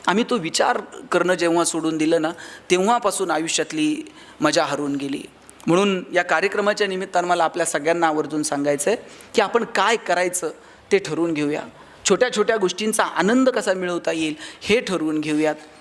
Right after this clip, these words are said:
जगण्यातली समृद्धता निव्वळ साधनांमध्ये नाही, ती कुणाच्या तरी मदतीला धावून जाण्यात आहे, हे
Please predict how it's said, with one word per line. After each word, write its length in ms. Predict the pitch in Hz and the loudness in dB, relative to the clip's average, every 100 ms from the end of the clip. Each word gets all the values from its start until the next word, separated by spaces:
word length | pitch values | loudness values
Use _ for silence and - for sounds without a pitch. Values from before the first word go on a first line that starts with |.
| - - - | -20 -16 0
जगण्यातली 520 | 180 175 240 247 262 | 2 4 0 0 0
समृद्धता 680 | - 196 220 220 240 262 285 - - - - | 0 0 0 2 2 2 0 -4 -14 -20 -4
निव्वळ 360 | 180 220 262 339 | 2 4 4 2
साधनांमध्ये 640 | - 254 247 247 226 196 190 | 0 0 0 0 2 0 0
नाही, 260 | 170 156 - - 202 | 0 -4 -8 -8 -4
ती 40 | |
कुणाच्या 340 | - 202 220 233 | 2 2 2 2
तरी 140 | 220 | 2
मदतीला 480 | 208 185 208 240 233 | 2 2 0 2 0
धावून 340 | 185 180 247 233 | 0 2 2 2
जाण्यात 340 | 196 185 170 | 2 0 0
आहे, 160 | 165 170 - - - | 0 0 -10 -20 -16
हे 640 | - - 277 311 - | -4 0 0 0 -4